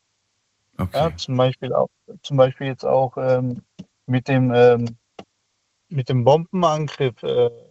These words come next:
Speaker 2: am Flughafen. Wo
Speaker 1: Also
Speaker 2: man
Speaker 1: du f-, find-, findest du jetzt die Medien, meinst du damit deutsche Medien oder meinst du alle Medien damit?
Speaker 2: Ich, ich, äh, vermute, also ich, ich sehe natürlich jetzt die deutschen Medien,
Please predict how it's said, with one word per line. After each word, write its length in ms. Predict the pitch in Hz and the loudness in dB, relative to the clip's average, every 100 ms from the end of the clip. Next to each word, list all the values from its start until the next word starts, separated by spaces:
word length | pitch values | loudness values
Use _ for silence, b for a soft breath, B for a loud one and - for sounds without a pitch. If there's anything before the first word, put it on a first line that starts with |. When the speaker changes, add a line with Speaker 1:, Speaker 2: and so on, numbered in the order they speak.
| _ _ - | _ _ -10
Speaker 2:
am 120 | 127 | -8
Flughafen. 720 | - 175 196 190 113 - 160 - _ _ _ _ _ _ _ _ - | -2 -2 0 0 0 -4 -20 -20 _ _ _ _ _ _ _ _ -2
Wo 80 | |
Speaker 1:
Also 120 | 127 135 | 2 4
Speaker 2:
man 60 | |
Speaker 1:
du 80 | 143 | 2
f-, 180 | 131 - 107 | 0 -6 -6
find-, 220 | 135 139 | 0 0
findest 200 | 127 131 | 0 0
du 40 | 131 | 0
jetzt 180 | 110 - | 0 0
die 80 | |
Medien, 380 | 110 107 127 127 | 2 2 2 2
meinst 220 | 110 113 | 2 0
du 40 | 113 | 0
damit 240 | 98 92 | 0 0
deutsche 320 | 98 123 - | 0 0 0
Medien 280 | 143 143 135 | 0 0 0
oder 100 | 117 | 2
meinst 260 | 104 101 - | 2 0 -4
du 60 | |
alle 280 | - 101 131 | -4 0 4
Medien 420 | 131 127 127 127 | 6 4 4 0
damit? 440 | 123 120 123 - - _ _ _ _ _ _ _ _ _ _ _ _ - | 0 0 -2 -6 -16 _ _ _ _ _ _ _ _ _ _ _ _ -12
Speaker 2:
Ich, 280 | 131 - _ | -10 -10 _
ich, 360 | - - - - | -20 -20 -16 -10
äh, 280 | - - 196 | -8 -8 -4
vermute, 640 | - 160 190 233 - 120 | 2 4 6 6 4 2
also 180 | 107 120 | 2 -4
ich, 180 | 117 - | -6 -10
ich 300 | 101 143 - | -14 -14 -4
sehe 200 | 151 160 | 0 4
natürlich 420 | 156 143 147 - | 2 2 -4 -4
jetzt 180 | 139 - | -8 -8
die 100 | 123 | 2
deutschen 380 | 127 147 - 131 | 2 2 -2 -2
Medien, 460 | 117 107 123 160 | -2 -2 -4 -4